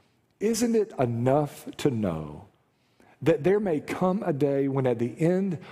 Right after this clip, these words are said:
of a life well lived, that on the basis of a generous gift, on the basis of a warm-hearted prayer life,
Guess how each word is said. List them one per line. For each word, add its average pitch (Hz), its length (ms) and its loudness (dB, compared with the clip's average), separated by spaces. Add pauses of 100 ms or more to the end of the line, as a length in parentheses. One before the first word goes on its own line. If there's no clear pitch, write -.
of 139 140 2
a 135 40 6
life 135 520 2
well 135 280 2
lived, 131 680 -2 (600)
that 190 140 2
on 185 140 2
the 170 80 2
basis 175 600 0
of 147 180 2
a 135 60 2
generous 151 640 0
gift, 101 540 -2 (760)
on 202 160 4
the 185 80 2
basis 185 640 0
of 151 220 2
a 156 40 4
warm-hearted 156 920 0
prayer 110 320 2
life, 80 380 -8